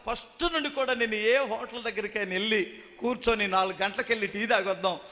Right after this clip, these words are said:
ఉదయాన్నే ఆరు గంటలకు వెళ్ళి టీ తాగొద్దాం అని ఎక్కడికైనా వెళ్ళానా? నా, నా యొక్క పర్మనెంట్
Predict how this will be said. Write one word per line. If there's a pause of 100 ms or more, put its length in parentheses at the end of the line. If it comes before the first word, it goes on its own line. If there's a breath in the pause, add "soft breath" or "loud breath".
(100)
ఉదయాన్నే
ఆరు
గంటలకు
వెళ్ళి
టీ
తాగొద్దాం (220 loud breath)
అని
ఎక్కడికైనా
వెళ్ళానా?
నా, (120)
నా
యొక్క (380 loud breath)
పర్మనెంట్